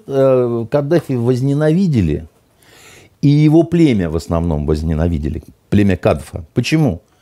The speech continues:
А потому что, э, народ так устроен, что вот люди всё-таки, э, нельзя им просто хряпы накрошить в, э, вот в корыто. И говорить: «Жрите, вы сытые, значит, всё,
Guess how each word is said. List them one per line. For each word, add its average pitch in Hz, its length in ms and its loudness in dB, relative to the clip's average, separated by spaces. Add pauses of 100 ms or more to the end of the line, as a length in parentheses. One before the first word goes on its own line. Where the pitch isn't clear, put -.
(540)
А 135 120 -2
потому 202 380 0
что, 151 760 2
э, 147 40 -12
народ 190 380 2
так 175 180 0
устроен, 180 560 2
что 147 440 0
вот 135 260 -4
люди 180 300 0
всё-таки, 151 540 0 (580)
э, 117 400 0
нельзя 170 320 4
им 120 120 0
просто - 280 -2
хряпы 92 480 0
накрошить 98 1120 -2
в, 90 720 0 (380)
э, 87 760 -10
вот 90 840 -6
в 80 180 -4
корыто. 98 480 0 (600)
И 156 260 2
говорить: 131 240 0
«Жрите, 170 800 2 (100)
вы 147 260 -2
сытые, 170 540 2
значит, 131 380 -2
всё, 185 340 0